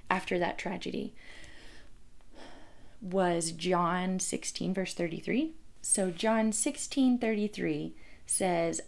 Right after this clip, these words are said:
"I have said these things to you that in me you may have peace.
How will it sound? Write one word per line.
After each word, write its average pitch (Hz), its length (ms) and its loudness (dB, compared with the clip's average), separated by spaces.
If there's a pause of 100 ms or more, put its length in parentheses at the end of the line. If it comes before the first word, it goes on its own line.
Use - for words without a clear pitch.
(100)
"I 202 160 6
have 262 140 6
said 285 240 6
these 320 220 6
things 277 340 4
to 277 100 2
you 185 380 4
that 170 220 4
in 214 260 8
me 247 300 8
you 220 180 6
may 202 180 6
have 196 280 -2
peace. 175 540 2